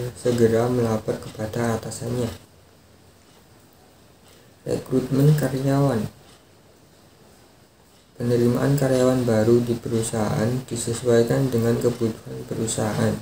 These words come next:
Untuk dapat di-, diterima menjadi seorang karyawan,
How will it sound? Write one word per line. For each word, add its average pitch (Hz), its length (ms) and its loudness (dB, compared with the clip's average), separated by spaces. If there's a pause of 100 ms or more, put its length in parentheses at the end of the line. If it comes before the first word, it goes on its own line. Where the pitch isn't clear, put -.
(1700)
Untuk 127 240 -2
dapat 123 320 4
di-, 120 320 4 (320)
diterima 117 560 4
menjadi 113 320 2
seorang 110 480 0
karyawan, 110 560 0